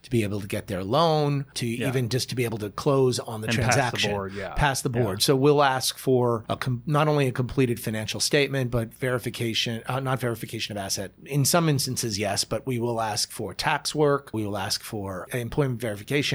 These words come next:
Speaker 1: or employment bullet points to be able to educate a seller.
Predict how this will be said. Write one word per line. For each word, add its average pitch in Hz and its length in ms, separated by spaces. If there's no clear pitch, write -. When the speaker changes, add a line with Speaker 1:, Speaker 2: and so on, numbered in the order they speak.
Speaker 1:
or 104 120
employment 123 640
bullet 185 260
points 127 320
to - 120
be 139 80
able 131 160
to 127 200
educate 127 400
a 104 60
seller. 117 460